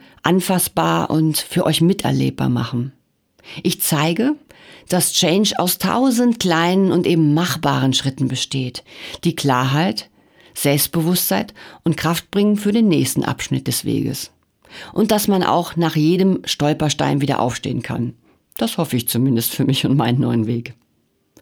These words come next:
Berichte, die sehr persönlich sind, kennzeichne ich jeweils mit Erfahrungsberichte. Für alle, die einfach nur an reinen Fakten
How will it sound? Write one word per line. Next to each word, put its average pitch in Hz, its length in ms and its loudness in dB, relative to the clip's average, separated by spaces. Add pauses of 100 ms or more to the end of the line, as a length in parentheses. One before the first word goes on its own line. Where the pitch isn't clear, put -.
(460)
Berichte, 233 600 2 (440)
die 175 100 2
sehr 165 300 2
persönlich 196 580 0
sind, 175 300 -2 (280)
kennzeichne 165 600 2
ich - 160 -2
jeweils 151 480 0
mit 147 200 -4
Erfahrungsberichte. 135 1040 -4 (920)
Für - 200 -2
alle, 165 340 0 (340)
die 123 100 0
einfach 147 320 -2
nur 143 360 0
an 143 100 2
reinen 139 360 2
Fakten 135 560 -4